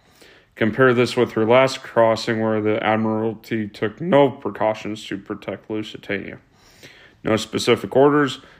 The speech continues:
no escorts, no Q ships. Even when the destroyers Lucifer, Legion, Linnet, and Laverock were sitting idly at Milford Haven, Wales,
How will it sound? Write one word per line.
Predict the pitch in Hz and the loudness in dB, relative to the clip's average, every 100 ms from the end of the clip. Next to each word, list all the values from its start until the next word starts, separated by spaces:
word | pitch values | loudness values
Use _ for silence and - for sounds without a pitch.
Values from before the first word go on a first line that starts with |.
| - | -2
no | 113 110 | 2 4
escorts, | 120 120 - 127 113 - - | 4 2 2 2 0 -8 -4
no | 117 107 | -2 -2
Q | - 120 | -2 -4
ships. | 110 - 87 - - _ _ - - - | -2 -6 -10 -10 -20 _ _ -20 -20 -4
Even | 135 135 139 | 0 4 4
when | 139 139 | 4 4
the | 131 127 | 4 2
destroyers | 107 113 - 127 120 104 107 | 0 -6 -2 0 0 -2 -4
Lucifer, | 131 147 - 131 151 143 131 | 0 0 0 -6 0 2 2
Legion, | 117 135 120 131 127 120 | 2 0 2 0 0 -4
Linnet, | 110 110 113 127 - - _ - | -4 -2 0 -2 -4 -20 _ -6
and | 110 | -2
Laverock | 113 117 110 110 110 107 - | 2 0 2 0 0 -2 -6
were | 101 104 | -8 -6
sitting | - 117 110 | -4 -2 -2
idly | 104 110 110 113 | 0 0 0 0
at | 107 104 107 | 0 -4 -4
Milford | 113 107 117 107 101 | -4 -2 -6 -6 0
Haven, | 117 120 123 113 | 2 2 -2 -2
Wales, | 107 110 117 120 | 0 2 2 0